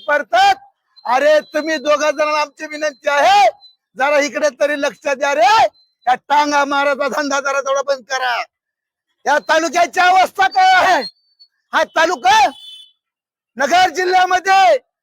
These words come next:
हा शेवटचा तालुका आहे जामखेड, आणि हा जो आहे तो मराठवाड्याचं या ठिकाणी प्रवेशद्वार आहे. खूप महत्वाची गोष्ट आहे, या ठिकाणी आपण सगळ्या जण काळजीपूर्वक गोष्ट लक्षात ठेवली पाहिजे.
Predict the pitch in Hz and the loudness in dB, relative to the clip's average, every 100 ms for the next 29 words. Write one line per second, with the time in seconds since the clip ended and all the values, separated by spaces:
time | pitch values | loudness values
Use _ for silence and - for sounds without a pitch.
0 | - - - - 339 392 330 370 359 359 | -6 -4 -4 0 2 2 0 -2 -2 -2
1 | 359 339 349 339 285 339 294 330 349 302 | -2 2 2 2 0 -2 0 2 4 2
2 | 240 _ _ _ - 277 277 247 294 254 | -2 _ _ _ -8 -4 -2 0 0 2
3 | 294 285 381 403 - _ _ _ 302 285 | 2 4 4 2 0 _ _ _ -2 0
4 | 285 294 294 233 294 294 - 294 294 247 | 0 0 0 0 0 0 0 2 2 0
5 | - _ - 285 277 277 277 - 294 311 | -6 _ -4 -2 0 -2 -4 -2 2 2
6 | 285 208 269 277 254 277 202 _ _ _ | 2 0 0 2 2 0 -4 _ _ _
7 | _ _ _ _ - 294 277 349 349 359 | _ _ _ _ -4 -2 0 0 0 2
8 | 349 370 359 370 - 370 381 370 254 _ | 0 0 0 0 0 2 4 2 0 _
9 | _ _ _ _ 247 320 285 294 320 349 | _ _ _ _ -2 0 0 -2 0 0
10 | 403 427 349 _ _ _ _ _ _ _ | 2 0 -4 _ _ _ _ _ _ _
11 | 254 294 370 359 302 320 320 359 349 359 | -4 -2 2 0 0 -4 0 0 2 0
12 | 359 349 339 339 381 - 359 359 370 339 | -2 -2 -2 -2 -4 -6 0 0 2 -2
13 | - - - 349 330 339 359 339 330 320 | -2 -6 -2 -2 -2 -6 -4 -2 -2 0
14 | 320 | 0